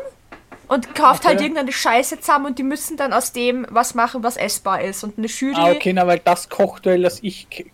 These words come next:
Speaker 2: kenne und was ich auch gemeint habe, jetzt ist nicht das mit Lava und Lichter, sondern das ist mit dem,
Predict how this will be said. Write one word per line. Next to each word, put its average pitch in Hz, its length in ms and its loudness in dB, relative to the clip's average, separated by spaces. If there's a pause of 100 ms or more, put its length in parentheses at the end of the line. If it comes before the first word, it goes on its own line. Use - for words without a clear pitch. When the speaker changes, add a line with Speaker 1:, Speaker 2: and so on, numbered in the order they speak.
(100)
Speaker 2:
kenne 175 320 0
und 165 140 -6
was 160 160 -4
ich 165 120 -2
auch - 140 -2
gemeint 156 360 -4
habe, 165 180 0
jetzt - 200 -6
ist 175 200 -6
nicht 170 180 -6
das 165 100 -6
mit 170 140 -4
Lava 151 340 2
und 160 140 -4
Lichter, 165 260 -4
sondern 160 240 -4
das 160 200 -4
ist - 260 -10 (720)
mit 160 240 -6
dem, 156 560 0